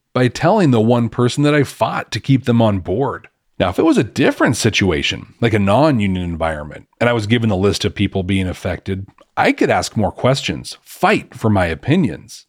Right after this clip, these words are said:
I could even escalate to H R if, you know, for example, my boss said they wanted to lay off a person because of a protected class or something like that.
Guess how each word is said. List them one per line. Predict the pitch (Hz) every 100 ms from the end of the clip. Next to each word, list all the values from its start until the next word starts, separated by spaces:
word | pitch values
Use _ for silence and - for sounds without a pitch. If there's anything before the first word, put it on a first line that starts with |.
| _
I | - 254
could | 262
even | 131
escalate | 117 - 123 120
to | 123 113
H | 110 -
R | 110 247 123 95
if, | 98 - -
you | 120
know, | 104
for | - 117
example, | 104 113 110 117
my | 107 101
boss | 92 107 98
said | - 110
they | 107
wanted | 107 107 104
to |
lay | 98 104
off | 101 - -
a |
person | 95 95 - 101
because | 101 - 113 107
of |
a | 101
protected | - 98 - 131 107 95
class | - 117 160 85 -
or | 95
something | - 92 95
like | 90 87 -
that. | 80 76 -